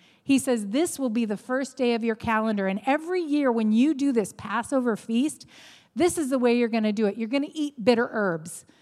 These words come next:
so that you remember that your time in Egypt was bitter. And you're gonna eat unleavened bread, because that le-, that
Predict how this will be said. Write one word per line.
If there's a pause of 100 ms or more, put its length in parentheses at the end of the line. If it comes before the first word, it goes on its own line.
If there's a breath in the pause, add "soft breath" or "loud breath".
(200 soft breath)
so
that
you
remember
that
your
time
in
Egypt
was
bitter. (1000)
And
you're
gonna
eat
unleavened
bread,
because
that
le-,
that